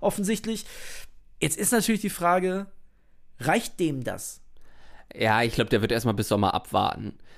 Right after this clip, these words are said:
Speaker 2: Du musst natürlich Tuchel auch ein bisschen Zeit geben, der muss erstmal den Verein verstehen, der muss auch Müller verstehen, ist ja
Speaker 1: Ja.
Speaker 2: kein normaler Spieler. Und ich glaube, der hatte noch nicht so die Zeit, das alles einzutrainieren, wie er es haben will, damit Müller funktioniert.
Speaker 1: Ja.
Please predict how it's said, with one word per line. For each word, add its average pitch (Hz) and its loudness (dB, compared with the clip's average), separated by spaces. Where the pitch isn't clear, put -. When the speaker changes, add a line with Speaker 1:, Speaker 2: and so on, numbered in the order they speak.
Speaker 2:
Du 117 2
musst 123 4
natürlich 131 6
Tuchel 139 6
auch 123 4
ein 131 4
bisschen 117 0
Zeit 143 2
geben, 147 6
der 117 6
muss 110 0
erstmal 117 -2
den 107 2
Verein 120 6
verstehen, 143 6
der 113 8
muss 117 4
auch 120 4
Müller 139 10
verstehen, 180 6
ist 131 2
ja 120 4
Speaker 1:
Ja. 117 2
Speaker 2:
kein 120 6
normaler 113 6
Spieler. 190 4
Und 117 4
ich - 2
glaube, 139 6
der 120 4
hatte 143 4
noch 139 8
nicht 147 6
so 131 6
die 131 6
Zeit, 135 2
das 123 2
alles 135 4
einzutrainieren, 131 4
wie 123 2
er 117 4
es - -4
haben 127 4
will, 127 6
damit 120 4
Müller 120 6
funktioniert. 107 2
Speaker 1:
Ja. 139 -2